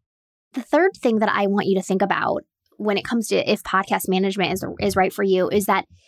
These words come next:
if you don't want to learn and grow, then podcast management may not be right for you,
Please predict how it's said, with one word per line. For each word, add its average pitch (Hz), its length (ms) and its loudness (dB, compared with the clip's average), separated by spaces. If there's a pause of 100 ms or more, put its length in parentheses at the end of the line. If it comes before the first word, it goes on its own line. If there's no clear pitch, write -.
(460)
if 240 140 2
you 247 120 6
don't 415 240 2
want 208 240 2
to 202 160 0
learn 185 520 4
and 185 180 0
grow, 175 400 2 (180)
then 220 280 2
podcast 277 440 0
management 185 500 2
may 175 260 2
not 170 240 0
be 170 100 0
right - 220 -4
for - 100 -6
you, - 260 -6